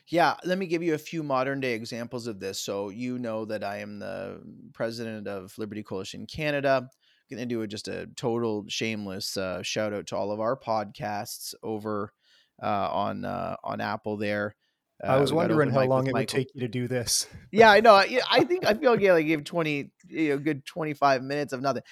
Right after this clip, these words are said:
Speaker 1: So yeah, my show, Open Mic with Michael Thiessen, we got Liberty Dispatch, and then we've got our new show coming on called The Other,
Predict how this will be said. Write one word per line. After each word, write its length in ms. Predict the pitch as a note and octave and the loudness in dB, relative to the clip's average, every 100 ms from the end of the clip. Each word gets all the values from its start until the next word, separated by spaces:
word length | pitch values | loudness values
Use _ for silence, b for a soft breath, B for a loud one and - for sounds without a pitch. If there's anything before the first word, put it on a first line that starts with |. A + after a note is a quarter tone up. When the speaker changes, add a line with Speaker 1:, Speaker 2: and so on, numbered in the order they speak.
| - | 2
Speaker 1:
So 120 | F#3 | 8
yeah, 160 | F#3 D3 | 8 6
my 220 | F3 F3+ | 6 6
show, 300 | F#3 G3+ F#3 | 6 8 8
Open 240 | D#3 E3 D#3+ | 8 4 2
Mic 160 | D3+ | 2
with 100 | D3+ | 2
Michael 220 | D3 C3+ C3+ | 0 -2 -2
Thiessen, 240 | D3 C#3 | -4 -2
we 80 | C#3 | -2
got 120 | A#2 | 2
Liberty 360 | D3+ D#3 D3 C3+ | 2 2 2 0
Dispatch, 640 | B2+ B2+ - C3 B2 - | 0 0 2 4 4 0
and 100 | B2 | -2
then 120 | A#2+ | -2
we've 100 | B2 | 0
got 140 | B2 | 2
our 100 | A#2+ | 2
new 160 | A#2+ C3 | 2 -2
show 240 | - C3 | 0 0
coming 320 | A#2 B2+ A#2+ A#2 | 0 -2 -4 -2
on 200 | A2+ A#2 | -4 -2
called 220 | A#2 A2 | -2 0
The 100 | A#2 | 0
Other, 500 | A#2 B2 B2 A#2 | 2 2 2 0